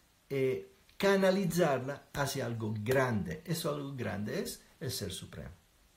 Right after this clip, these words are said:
Ok, de Ecuador, ¿cómo puedo armonizar el ambiente de mi habitación?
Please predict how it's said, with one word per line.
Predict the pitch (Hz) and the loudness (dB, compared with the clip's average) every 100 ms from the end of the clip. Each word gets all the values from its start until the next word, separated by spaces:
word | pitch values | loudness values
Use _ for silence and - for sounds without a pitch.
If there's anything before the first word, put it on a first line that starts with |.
| _ _ _ _ _ - _ _ - _ _ _ _ - | _ _ _ _ _ -20 _ _ -20 _ _ _ _ 0
Ok, | - 196 - | 8 8 8
de | 165 131 127 165 | 6 6 4 2
Ecuador, | 165 151 135 107 98 - | 4 4 4 2 0 -6
¿cómo | - 175 190 | 0 4 6
puedo | 190 190 | 8 8
armonizar | 160 156 156 147 165 151 | 6 2 0 2 2 4
el | 135 | 2
ambiente | 131 147 156 143 | 0 0 -2 -2
de | 131 131 | 0 0
mi | 135 | 0
habitación? | 120 120 120 117 113 95 | -2 -4 -4 -4 -2 -4